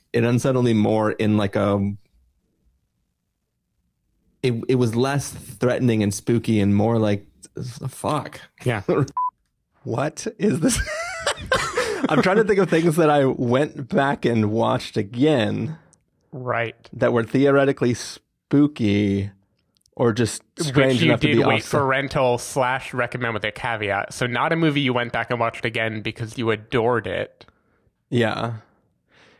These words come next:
Speaker 1: 'Cause I know there is mo-, there, there have been movies that I've gone back and rewatched to try to give them a second chance.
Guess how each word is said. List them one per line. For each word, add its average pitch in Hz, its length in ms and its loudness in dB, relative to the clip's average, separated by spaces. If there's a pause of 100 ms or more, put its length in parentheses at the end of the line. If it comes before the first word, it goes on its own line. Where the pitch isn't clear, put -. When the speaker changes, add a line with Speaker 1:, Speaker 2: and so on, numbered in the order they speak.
Speaker 1:
'Cause - 80 -2
I 147 60 4
know 185 100 4
there 208 180 6
is 160 140 0
mo-, 160 120 4
there, 127 220 2
there 135 140 2
have 120 100 2
been 139 160 2
movies 165 360 4
that 135 100 2
I've 120 240 2
gone 123 200 2
back 123 200 0
and 113 100 0
rewatched 110 720 2
to 120 160 2
try 120 320 0
to 127 80 0
give 117 180 0
them 110 140 2
a 107 60 2
second 123 340 -4
chance. 107 500 -4